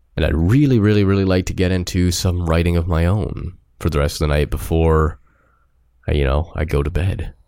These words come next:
Now, I'm hoping that this is gonna be a regular thing and I get back to my Tuesday schedule where I can just, you know, talk with you guys at least once a week.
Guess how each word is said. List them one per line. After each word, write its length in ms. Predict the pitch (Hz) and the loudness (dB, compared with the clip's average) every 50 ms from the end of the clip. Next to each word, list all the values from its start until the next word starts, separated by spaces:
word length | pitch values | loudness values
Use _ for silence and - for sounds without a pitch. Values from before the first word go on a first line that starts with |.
| _ - - - | _ -14 -4 -2
Now, 180 | 92 87 87 | 0 0 0
I'm 40 | 82 | 0
hoping 440 | 76 - 127 139 139 - 113 98 98 | 0 0 -2 0 0 0 0 0 0
that 180 | 85 85 85 - | 0 0 0 0
this 240 | 90 85 - - | 0 -2 0 0
is 160 | 87 80 76 - | -2 -2 -2 -2
gonna 220 | - 80 80 78 | -2 -2 -2 -2
be 160 | 76 78 80 | 0 0 0
a 80 | 82 76 | 0 0
regular 440 | - 76 76 82 80 80 78 80 80 | -2 -2 -4 -2 -2 -2 -2 -2 -2
thing 300 | - - 80 80 80 73 | -2 -2 -2 -2 -2 -2
and 100 | 73 78 | -4 -4
I 40 | |
get 160 | - 82 78 - | -4 -4 -2 -2
back 220 | 82 82 82 - | -2 -2 -2 -4
to 80 | - 80 | -4 -4
my 100 | 78 78 | -4 -4
Tuesday 500 | - - - 95 85 78 73 - 82 78 | -4 -4 -4 -2 -2 -2 -2 -2 -2 -2
schedule 800 | - - - 90 92 90 90 85 78 71 71 73 76 - - _ _ _ _ _ _ - | -2 -2 -2 -2 -2 0 0 -2 -2 -2 -4 -4 -6 -8 -10 _ _ _ _ _ _ -2
where 100 | 90 87 | -2 0
I 80 | 87 | 0
can 140 | - - 82 | -2 -2 -2
just, 320 | 76 73 73 - - - - - _ _ _ _ _ - | -2 0 -2 -2 -6 -12 -18 -20 _ _ _ _ _ -6
you 60 | 87 | -4
know, 120 | 82 82 | -4 -2
talk 420 | - - - 107 104 101 92 - - | -4 -4 -2 0 0 0 0 -2 -4
with 180 | 80 76 - | -6 -4 -4
you 120 | 78 73 67 | -4 -4 -2
guys 640 | 73 67 64 55 55 55 52 57 60 64 - - - - | -2 -2 -2 -2 -2 -4 -4 -4 -6 -8 -8 -10 -8 -8
at 120 | - 76 | -4 -2
least 260 | 92 107 110 - - | 0 0 0 -2 -2
once 240 | 98 98 104 98 - | -2 -2 0 0 0
a 60 | 101 | 0
week. 540 | 95 98 104 90 64 60 - - - - | 0 0 0 0 -2 -4 -6 -10 -16 -18